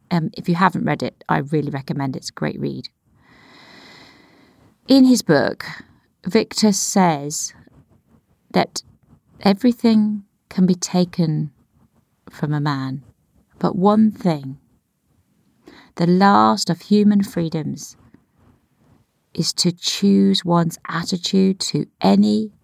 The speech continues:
given set of circumstances, to choose one's own way. And this is what I mean by mindset.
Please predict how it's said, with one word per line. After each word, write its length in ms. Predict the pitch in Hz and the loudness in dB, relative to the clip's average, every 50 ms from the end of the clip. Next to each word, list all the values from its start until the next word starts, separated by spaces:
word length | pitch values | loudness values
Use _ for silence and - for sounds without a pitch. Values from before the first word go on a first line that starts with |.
| _ - | _ -2
given 540 | - 185 170 180 180 175 175 175 175 175 _ _ | 0 2 2 2 2 2 0 0 -2 -6 _ _
set 400 | - - - - - 160 - - | -16 -12 -8 -6 -6 -6 -6 -6
of 80 | 160 147 | -8 -6
circumstances, 880 | - - 156 156 - 156 147 - - 151 - - - - 131 - - - _ _ _ _ _ _ _ _ _ _ _ _ _ _ _ _ _ _ _ _ _ _ _ - | -4 -4 -4 -4 -4 -6 -8 -6 -6 -8 -8 -8 -8 -10 -10 -10 -12 -18 _ _ _ _ _ _ _ _ _ _ _ _ _ _ _ _ _ _ _ _ _ _ _ -10
to 100 | - 175 | -10 -6
choose 640 | - - - 180 175 175 175 180 180 175 - - - _ - | -6 -2 0 2 4 4 4 2 2 0 -4 -8 -12 _ -4
one's 260 | - 170 165 156 - - | -2 -2 0 0 -2 -4
own 300 | - 165 160 156 151 151 | -2 -2 -2 -2 -2 -2
way. 300 | 151 143 135 135 147 135 _ _ _ _ _ _ _ _ _ _ _ _ _ _ _ _ _ _ _ _ _ _ _ _ _ _ _ _ _ _ _ _ - | -4 -4 -6 -8 -10 -14 _ _ _ _ _ _ _ _ _ _ _ _ _ _ _ _ _ _ _ _ _ _ _ _ _ _ _ _ _ _ _ _ -2
And 160 | 185 156 165 | -2 0 2
this 200 | 180 202 196 - | 0 0 0 -2
is 140 | 226 - - | -4 -8 -6
what 80 | 185 170 | -4 -4
I 80 | 160 | -2
mean 240 | 156 156 147 147 151 | -2 -2 -2 -2 -4
by 120 | 156 156 | -4 -4
mindset. 560 | 156 160 165 165 170 170 165 - - 139 131 | -2 -2 0 0 -2 -2 -4 -4 -6 -8 -8